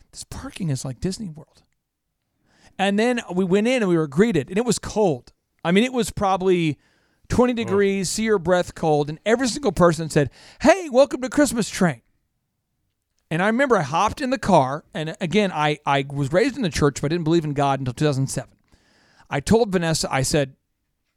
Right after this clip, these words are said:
Speaker 1: "These people are not working as unto their boss. They're working as unto the Lord, and it's the first time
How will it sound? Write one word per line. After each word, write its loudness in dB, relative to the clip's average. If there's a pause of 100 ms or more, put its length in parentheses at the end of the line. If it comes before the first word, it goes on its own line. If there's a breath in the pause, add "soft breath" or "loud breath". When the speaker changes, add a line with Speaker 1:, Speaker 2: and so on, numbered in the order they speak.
Speaker 1:
"These 2
people -2
are -2
not 0
working 0
as -8
unto 0
their -2
boss. -2 (720)
They're 0
working -2
as 0
unto -2
the -2
Lord, 0
and -6
it's -12
the -6
first -2
time -4